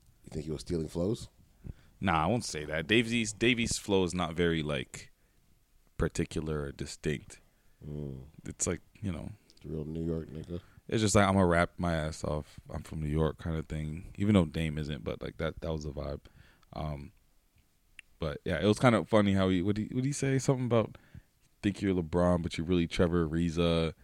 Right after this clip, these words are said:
Speaker 2: Like, he, he had a couple
Speaker 1: No,
Speaker 2: funny
Speaker 1: he said, like, "You'll never be Westbrook. You'll never be Curry."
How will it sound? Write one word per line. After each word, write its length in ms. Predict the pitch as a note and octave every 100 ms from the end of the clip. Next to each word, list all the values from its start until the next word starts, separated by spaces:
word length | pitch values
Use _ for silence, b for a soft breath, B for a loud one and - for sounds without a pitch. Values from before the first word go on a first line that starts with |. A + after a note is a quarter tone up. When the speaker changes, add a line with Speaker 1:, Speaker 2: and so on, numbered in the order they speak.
| B B B -
Speaker 2:
Like, 160 | D2+
he, 160 | D#2+ G2
he 160 | G2+ A2+
had 100 | B2
a 60 |
couple 240 | C3+ A#2+ G#2+
Speaker 1:
No, 60 | A2
Speaker 2:
funny 200 | G#2 G2
Speaker 1:
he 40 |
said, 300 | A#2 A2+ A2
like, 200 | G2 F2+
"You'll 120 | F#2
never 180 | F#2 F2
be 100 | E2+
Westbrook. 540 | E2 D#2+ - - D2+ _ _ B B B B _ - -
You'll 140 | E2
never 200 | D#2+ D#2+
be 180 | C#2+ C#2 -
Curry." 400 | - F#2 D2